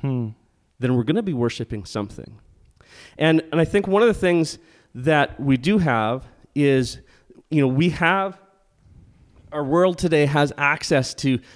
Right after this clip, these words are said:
Speaker 2: to images and videos on, on devices
Speaker 1: Mm-hmm.
Speaker 2: that symbolize a lot of the same things that those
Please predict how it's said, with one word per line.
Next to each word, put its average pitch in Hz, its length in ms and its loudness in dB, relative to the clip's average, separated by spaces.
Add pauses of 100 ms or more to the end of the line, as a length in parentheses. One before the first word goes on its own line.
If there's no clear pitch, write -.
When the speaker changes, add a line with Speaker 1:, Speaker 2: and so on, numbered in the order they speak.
(120)
Speaker 2:
to - 120 -8
images 165 520 2
and 131 240 0
videos 151 580 2
on, 127 320 0
on 127 140 2
devices 135 720 0 (340)
Speaker 1:
Mm-hmm. 127 120 -4
Speaker 2:
that 120 160 0
symbolize 190 1080 -2 (540)
a 131 100 -10
lot 175 240 -4
of 202 80 -8
the 180 80 0
same 165 420 -2
things 139 440 -2
that - 240 -8
those 120 240 -4